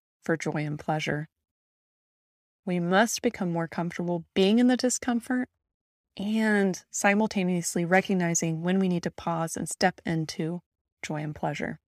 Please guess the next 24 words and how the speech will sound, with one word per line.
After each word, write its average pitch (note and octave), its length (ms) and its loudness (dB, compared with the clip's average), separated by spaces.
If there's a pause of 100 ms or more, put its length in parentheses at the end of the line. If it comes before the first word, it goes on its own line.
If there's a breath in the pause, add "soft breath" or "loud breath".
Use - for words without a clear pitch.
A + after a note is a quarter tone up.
(220)
We F#3 80 4
need F#3 140 4
to F#3+ 80 4
become F3+ 400 -2
the D#3+ 80 -8
pendulum, G3+ 720 0 (140)
moving G#3 680 0
from E3 220 -8
side G3 420 0
to A3+ 80 -2
side, E3 600 -2 (180)
not E3+ 420 2
remaining F#3+ 460 0
stuck - 560 -4
only G3 320 2
in A3+ 100 4
the A3 80 -2
comfort E3+ 460 -6
that - 140 -6
keeps - 340 -4
us F3+ 140 -4
small D#3+ 500 -4
and D#3+ 180 -6
tame. D#3+ 440 -8